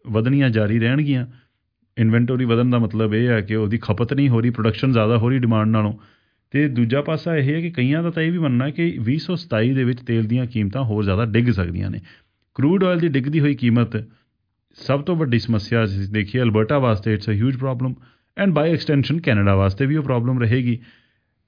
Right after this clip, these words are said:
ਜਦੋਂ ਦੀ ਵੈਸੇ ਦੇਖੋ <coughs> ਟਰਾਂਸ ਮਾਊਂਟੇਨ ਪਾਈਪਲਾਈਨ ਦੀ ਐਕਸਪੈਂਸ਼ਨ ਹੋਈ ਆ, ਅਲਬਰਟਾ ਦਾ ਤੇਲ ਕਿਉਂਕਿ ਪਹਿਲਾਂ ਵਿਕਦਾ ਸੀ ਡਿਸਕਾਊਂਟ ਤੇ,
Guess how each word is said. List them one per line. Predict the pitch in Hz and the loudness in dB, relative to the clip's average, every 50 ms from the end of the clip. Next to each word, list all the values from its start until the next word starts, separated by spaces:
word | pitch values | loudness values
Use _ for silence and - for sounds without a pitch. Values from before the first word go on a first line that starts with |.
| - | -8
ਜਦੋਂ | 113 98 120 127 135 175 190 | 0 2 2 2 2 2 0
ਦੀ | 190 208 | 0 2
ਵੈਸੇ | 170 147 143 135 - 160 160 | 2 0 0 0 0 0 0
ਦੇਖੋ | 160 147 - - 127 | 0 0 0 -2 -2
<coughs> | 117 | 0
ਟਰਾਂਸ | - 127 120 123 123 120 131 | 0 2 2 2 0 -2 -2
ਮਾਊਂਟੇਨ | 131 123 123 117 120 131 127 127 | 0 0 0 0 0 0 -2 -2
ਪਾਈਪਲਾਈਨ | 117 117 110 107 98 110 110 113 110 107 | 0 0 0 0 0 0 0 0 0 0
ਦੀ | 110 113 | 0 0
ਐਕਸਪੈਂਸ਼ਨ | 107 104 - - 107 101 95 - 113 110 | -2 -4 -4 -4 -2 -2 -2 0 0 0
ਹੋਈ | 95 95 92 95 98 98 | 0 0 0 0 2 2
ਆ, | 92 87 92 - - _ _ _ _ _ _ _ _ _ - 120 | 0 -2 -4 -10 -20 _ _ _ _ _ _ _ _ _ 0 0
ਅਲਬਰਟਾ | 117 113 110 135 147 156 190 196 | 0 2 2 0 0 0 0 0
ਦਾ | 196 190 | 0 -2
ਤੇਲ | 175 180 135 131 135 143 147 | -2 -2 -2 0 0 0 -2
ਕਿਉਂਕਿ | 151 151 139 160 | -4 -4 -4 -4
ਪਹਿਲਾਂ | - 131 123 127 143 156 147 | -4 -2 -2 -2 0 -2 -2
ਵਿਕਦਾ | 127 127 107 104 110 110 | -2 -2 -2 0 -2 0
ਸੀ | 104 160 156 | 0 -2 -2
ਡਿਸਕਾਊਂਟ | 147 147 123 - - 110 104 98 92 - | -2 -4 -4 -2 0 0 0 0 0 -2
ਤੇ, | - 90 95 | -4 -6 -6